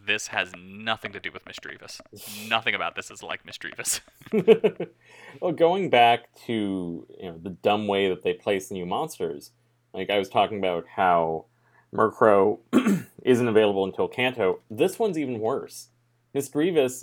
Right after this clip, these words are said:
Speaker 2: isn't available until Mount Silver, which is the literal last area of the game, and you can't get it, you can't access Mount Silver until you've gotten all sixteen gym badges.
Speaker 1: Oof.
Speaker 2: Yeah.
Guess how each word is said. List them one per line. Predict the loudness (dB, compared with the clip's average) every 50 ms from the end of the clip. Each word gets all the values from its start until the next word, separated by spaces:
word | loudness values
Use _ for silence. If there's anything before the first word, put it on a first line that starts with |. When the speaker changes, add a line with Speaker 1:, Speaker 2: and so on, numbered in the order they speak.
| -8 -6
Speaker 2:
isn't | -4 -4 -2 -2
available | 0 2 2 2 2 0 0 -2 -4
until | -4 -6 -6 -8
Mount | -6 -6 -6 -8 -8 -8
Silver, | -6 -4 -4 -2 0 -2 -2 -2
which | -4 -8 -10 -12
is | -10
the | -10 -8 -8
literal | -4 -4 -2 -2 0 0 0 -2 -2 -2
last | -2 -2 -2 -4 -6 -8
area | -6 -6 -2 -2 -2
of | -2
the | -2
game, | -2 -2 -2 0 -2 -4 -6 -10 -18 _ _ _ _ _ _ _
and | -6 -6 -6 -6
you | -8
can't | -8 -6 -4 -4 -4 -2
get | -2 0 0 2
it, | 2 0 0 -2 -6 _ _ _ _ _ _ _ _
you | -2 -2
can't | 0 0 0
access | 0 -2 -2 -2 -2 -4 -4 -4
Mount | -6 -8 -8 -6
Silver | -6 -6 -4 -4
until | -8 -6 -4 -4
you've | -4 -2 -2
gotten | -2 -2 -2 -2 -4
all | -4 -4 -2 -2 -2
sixteen | -4 -6 -8 -10 -10 -10 -20 _ -10 -8 -8 -8 -6
gym | -6 -6 -6 -4 -6
badges. | -6 -6 -8 -12 -14 -16 -18 -18 -20 -20 _ _ _ _ _ _ _ _ _ _ _ _ _ _ _ _ _ _ _ _ _ _ _ _ -12
Speaker 1:
Oof. | -10 -10 -10 -12 -14 -16 -20 -20 -20 _ _ _ _ _ _
Speaker 2:
Yeah. | 6 6 6 6 2